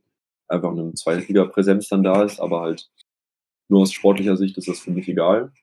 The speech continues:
wo Pauli spielt. Deswegen muss ich da jetzt auch nicht hoffen, dass es ein, äh, nächstes Jahr einen Aufstiegskampf gibt. Wäre natürlich geil, keine Frage.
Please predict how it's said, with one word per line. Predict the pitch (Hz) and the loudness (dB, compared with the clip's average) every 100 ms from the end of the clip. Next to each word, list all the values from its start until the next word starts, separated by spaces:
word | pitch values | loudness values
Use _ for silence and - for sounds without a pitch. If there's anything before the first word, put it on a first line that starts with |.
| _ _ _ _ | _ _ _ _
wo | 95 101 | -14 -12
Pauli | 98 107 107 | -2 0 0
spielt. | - 113 113 113 _ _ _ _ | -2 -2 -2 -2 _ _ _ _
Deswegen | 90 95 90 90 90 87 | -6 -4 -2 -2 -2 -4
muss | 90 | -6
ich | 92 | -6
da | 87 | -4
jetzt | 87 - | -4 -4
auch | |
nicht | 85 - | -8 -6
hoffen, | 95 95 | -4 -4
dass | 85 - | -4 -8
es | - | -8
ein, | 92 85 87 | -6 -4 -6
äh, | 87 85 85 | -6 -6 -6
nächstes | 85 - 87 | -6 -8 -10
Jahr | 85 | -8
einen | - | -8
Aufstiegskampf | - - - 87 - 87 | -8 -8 -10 -10 -10 -4
gibt. | 104 98 - _ _ _ - | -2 -2 -6 _ _ _ -2
Wäre | 87 | -2
natürlich | - 95 87 | 0 -2 0
geil, | 87 101 | 0 0
keine | 123 - 87 | 0 -4 -6
Frage. | - 85 90 117 | -6 -2 0 0